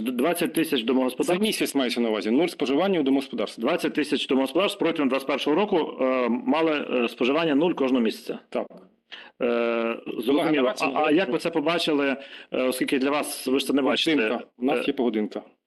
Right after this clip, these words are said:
Speaker 1: ні, це ж, це ж споживач, це ж зі сторони споживача.
Speaker 2: Погодинка. Там погодинний облік, і нам передається погодинні дані.
Speaker 1: Тобто ви бачите і генерацію зі сторони,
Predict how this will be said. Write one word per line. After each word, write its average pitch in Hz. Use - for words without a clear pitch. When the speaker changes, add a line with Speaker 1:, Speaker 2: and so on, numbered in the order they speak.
Speaker 1:
ні, 123
це 135
ж, 131
це -
ж 139
споживач, 131
це 131
ж 113
зі 135
сторони 143
споживача. 127
Speaker 2:
Погодинка. 123
Там 131
погодинний 131
облік, 160
і -
нам 123
передається 123
погодинні 104
дані. 92
Speaker 1:
Тобто 127
ви 156
бачите 151
і 127
генерацію 135
зі 120
сторони, 120